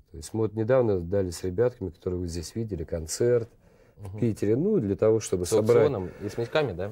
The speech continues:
Speaker 1: Да, еще группа «Колибри» и многие-многие другие, да. Ну, для того, чтобы купить как раз еды в этот дом, ну, чтобы люди там жили. Очень помогает Гусев Валерий. Он как раз новый русский,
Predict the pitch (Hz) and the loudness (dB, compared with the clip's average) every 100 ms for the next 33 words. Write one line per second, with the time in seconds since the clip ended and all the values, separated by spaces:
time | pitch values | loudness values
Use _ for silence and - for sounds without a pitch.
0 | 113 131 156 147 131 131 - 127 123 104 | 0 4 6 6 6 4 2 2 2 0
1 | - 107 139 151 127 120 113 104 120 143 | 0 2 2 0 2 4 2 2 2 4
2 | 123 107 110 101 101 104 113 117 151 143 | 4 4 2 2 2 0 0 0 2 4
3 | 117 120 110 127 208 208 135 131 139 160 | 4 6 6 4 2 0 0 4 6 4
4 | - 104 90 101 143 135 95 - 90 - | 0 -6 -6 -6 -6 -2 -2 -2 -4 -4
5 | 87 90 98 127 131 113 110 104 98 95 | -6 -4 -4 -2 -2 -2 -2 -2 -6 0
6 | 95 90 82 82 139 156 - 101 98 92 | 0 0 -6 -18 -18 -14 -8 -6 -4 -6
7 | 82 87 87 87 80 69 - _ - - | -6 -8 -6 -8 -10 -12 -20 _ -20 -10
8 | - 143 139 123 - 113 113 110 101 92 | 2 2 2 -2 0 2 4 4 2 0
9 | 107 107 - 90 95 92 92 85 82 87 | -4 -4 -4 -2 -2 0 -2 -4 -6 -6
10 | - 107 135 135 113 110 104 113 160 - | -4 0 0 2 2 2 2 0 0 -4
11 | - 73 | -10 -12